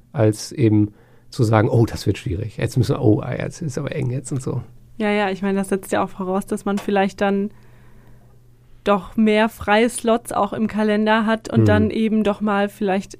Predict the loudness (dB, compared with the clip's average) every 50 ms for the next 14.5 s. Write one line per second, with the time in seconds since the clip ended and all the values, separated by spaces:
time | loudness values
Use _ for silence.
0 | -18 -16 -10 -4 -2 0 2 2 2 2 2 0 0 0 0 0 -2 -2 -2 -2
1 | -4 -4 -6 -8 -6 -6 -6 -6 -8 -4 0 2 2 2 2 0 -2 -4 -4 -2
2 | -2 -2 -2 -2 -2 -2 -4 -4 -4 -4 -4 -4 -4 -4 -2 2 2 2 2 0
3 | -4 -6 -6 -4 -4 -4 -4 -2 -2 -4 -4 -6 -10 -20 -20 -20 -20 -20 -20 -20
4 | -20 -20 -20 -20 -20 -20 -20 -20 -20 -16 -6 -2 -2 0 0 0 0 -2 -2 -2
5 | -2 -2 0 0 0 0 0 2 2 2 4 4 2 2 2 2 2 2 2 0
6 | 0 0 0 0 2 2 2 2 2 4 4 2 2 2 0 -2 -4 -6 -4 -2
7 | 0 2 2 2 2 0 0 -2 -4 -12 -18 -18 -6 -2 0 0 0 0 -4 -10
8 | -20 -18 -10 -2 2 2 4 4 4 2 0 0 0 0 2 2 2 2 2 0
9 | 0 -2 0 0 0 2 2 2 2 2 0 0 0 0 -2 -2 -2 -4 -4 -4
10 | -4 -4 -2 -2 -2 -2 -2 -2 -2 -2 -2 -2 -4 -4 -6 -12 -18 -16 -14 -14
11 | -14 -14 -14 -6 -2 0 0 0 0 -2 -2 -4 -6 -8 -10 -18 -10 -2 0 2
12 | 2 2 2 0 -2 -4 -8 -20 -20 -20 -20 -10 -2 0 2 4 4 4 2 -2
13 | -8 -8 -8 -4 -2 0 0 0 0 0 -2 -2 -2 -4 -4 -4 -4 -4 -4 -6
14 | -6 -10 -12 -14 -16 -20 -8 0 2 2